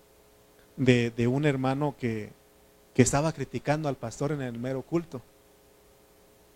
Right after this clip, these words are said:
Este hermano estaba criticando, estaba yo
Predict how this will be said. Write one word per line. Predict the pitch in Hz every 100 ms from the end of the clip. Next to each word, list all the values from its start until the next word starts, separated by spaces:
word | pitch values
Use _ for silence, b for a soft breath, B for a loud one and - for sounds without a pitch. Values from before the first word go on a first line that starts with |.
| - - - - - - - - -
Este | 131 -
hermano | 147 135 135
estaba | 147 143 135 143
criticando, | 127 113 113 131 160 151 -
estaba | - 143 143
yo | 147 156